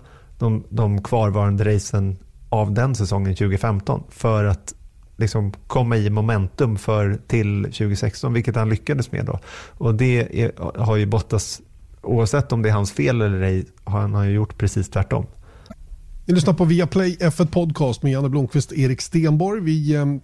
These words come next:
Speaker 2: har en, eh, intressant podcast den här veckan. Vi har precis avhandlat då att, eh, Lewis Hamilton alltså har fått covid nitton och inte kör den här helgen. Och det är stort frågetecken också kring finalen i Abu Dhabi.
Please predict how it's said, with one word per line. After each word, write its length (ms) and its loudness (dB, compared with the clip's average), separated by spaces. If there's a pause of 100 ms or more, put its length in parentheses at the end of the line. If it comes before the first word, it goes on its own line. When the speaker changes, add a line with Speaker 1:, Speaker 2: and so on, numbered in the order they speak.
(200)
Speaker 2:
har 200 0
en, 260 0
eh, 240 0
intressant 680 0
podcast 480 0
den 80 4
här 80 2
veckan. 380 0
Vi 80 0
har 180 0
precis 340 -2
avhandlat 480 -2
då 140 -4
att, 240 -10
eh, 100 -4
Lewis 280 -2
Hamilton 340 0
alltså 200 -2
har 40 2
fått 200 -4
covid 300 0
nitton 400 2
och 120 0
inte 320 2
kör 280 0
den 280 0
här 80 2
helgen. 400 2
Och 160 -2
det 100 0
är 40 0
stort 260 0
frågetecken 500 0
också 220 -2
kring 220 2
finalen 480 0
i 220 -8
Abu 220 -2
Dhabi. 420 0